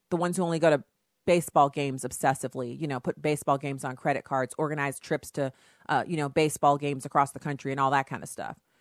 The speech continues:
The most fun he had was going to baseball games and coaching little, uh, ba-, little league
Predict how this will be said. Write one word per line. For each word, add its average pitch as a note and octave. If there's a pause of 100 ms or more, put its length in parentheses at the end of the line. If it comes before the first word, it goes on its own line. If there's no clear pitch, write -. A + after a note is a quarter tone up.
(160)
The D#3+
most F3
fun F3
he D#3+
had D#3+
was C#3
going D3+
to C#3
baseball C#3
games B1+ (460)
and D#3 (180)
coaching D#3
little, D3+
uh, G#2+ (120)
ba-, D3 (180)
little F3+
league D3+